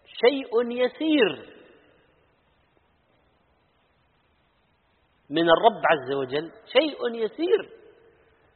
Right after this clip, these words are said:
ساخ الجبل في الأرض وتدكدك وخر موسى صاعقة. فلما تجلى ربه للجبل جعله دكا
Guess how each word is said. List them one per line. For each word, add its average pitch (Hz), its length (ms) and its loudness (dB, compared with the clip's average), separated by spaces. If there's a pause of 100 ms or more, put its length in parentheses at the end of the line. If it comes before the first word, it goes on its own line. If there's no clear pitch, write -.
(400)
ساخ 185 440 0
الجبل 139 460 -4
في 127 60 -16
الأرض 139 440 0
وتدكدك - 1000 -10 (1200)
وخر 131 340 0 (200)
موسى 147 200 -2 (120)
صاعقة. 104 380 -2 (2750)
فلما 202 520 4
تجلى 202 840 6 (1000)
ربه 151 540 4
للجبل 156 640 -2
جعله 139 720 -2
دكا - 480 -12